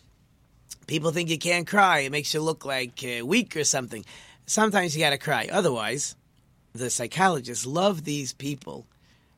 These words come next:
that don't cry for a week. Because then give 'em a couple weeks, and these people are basket cases.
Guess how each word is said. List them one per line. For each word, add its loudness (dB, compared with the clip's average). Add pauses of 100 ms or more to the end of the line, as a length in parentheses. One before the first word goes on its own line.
(100)
that -6
don't 2
cry 0
for -8
a -8
week. -12 (440)
Because -6
then -2
give -6
'em -6
a -6
couple 0
weeks, 0 (340)
and -6
these -6
people -8
are -8
basket 0
cases. -8